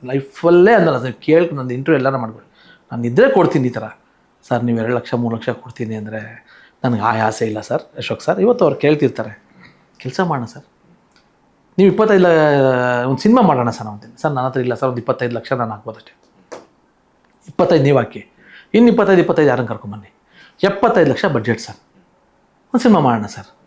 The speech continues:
ಅದು ನಿಮ್ಮನ್ನು ಒಂದು ಕ್ಯಾರೆಕ್ಟರ್ ಮಾಡಿಸ್ತೀನಿ ಸರ್, ಒಂದು ಬರೀ ಮುಖ ತೋರಿಸೋದಲ್ಲ, ನಿಮ್ಮನ್ನು ಒಂದು ಕ್ಯಾರೆಕ್ಟರ್ ಸರ್." ಅಂದರೆ ಅನಿವಾರ್ಯತೆ ನೋಡಿ ದೇವ್ರು ಹೆಂಗೆ ಕಳಿಸ್ದ ಅಂತ.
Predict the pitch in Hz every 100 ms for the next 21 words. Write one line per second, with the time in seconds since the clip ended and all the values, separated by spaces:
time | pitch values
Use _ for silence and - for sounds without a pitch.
0 | _ _ _ - 254 196 262 302 262 165
1 | 143 139 123 113 - 110 107 117 165 139
2 | 214 220 175 247 247 214 160 143 123 -
3 | - _ _ _ 240 339 339 220 151 131
4 | 123 110 110 113 170 185 139 196 185 147
5 | 127 113 110 135 151 131 135 123 117 -